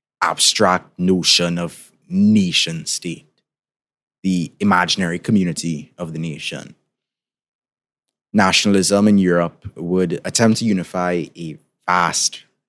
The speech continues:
and diverse range of cultural groups and classes under one state while defining themselves against outsiders.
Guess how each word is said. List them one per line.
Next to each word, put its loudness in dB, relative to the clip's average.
and -10
diverse 0
range -2
of -16
cultural 0
groups -4
and -14
classes -4
under 0
one 0
state -2
while -2
defining -4
themselves 0
against -6
outsiders. -10